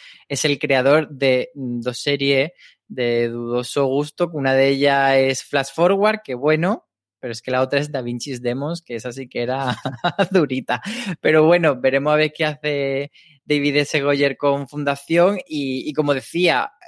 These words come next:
dos dudas, una era a nivel dramático y otra a nivel de producción, y eso sí que lo aclara el tráiler, vemos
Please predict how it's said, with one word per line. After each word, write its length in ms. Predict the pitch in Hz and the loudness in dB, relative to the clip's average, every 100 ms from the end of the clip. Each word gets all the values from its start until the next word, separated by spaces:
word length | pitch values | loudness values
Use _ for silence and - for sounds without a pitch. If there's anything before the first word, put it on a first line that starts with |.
| - | -20
dos 440 | 147 160 160 143 | -2 2 2 0
dudas, 500 | 160 196 143 117 - - | 0 2 2 -2 -4 -14
una 300 | 135 139 151 | -6 -2 0
era 320 | 135 98 - | 0 -2 -6
a 140 | 123 123 | -6 -4
nivel 260 | 123 120 | -2 -4
dramático 520 | 131 143 160 160 175 | -2 -2 0 0 0
y 80 | 147 | 2
otra 200 | 135 156 | 2 0
a 40 | 147 | -2
nivel 260 | 131 127 | -2 0
de 80 | 139 | 0
producción, 560 | 135 127 117 - 117 120 | 0 -2 -2 -4 -6 -4
y 140 | 127 | -4
eso 180 | 135 147 | -2 -4
sí 220 | - 135 | -6 -6
que 100 | 135 | -2
lo 80 | 123 | -2
aclara 400 | 113 123 120 120 | -2 -2 -4 -2
el 100 | 120 | -4
tráiler, 440 | - 143 160 175 | 0 2 4 2
vemos 420 | 147 120 120 120 | 2 0 2 0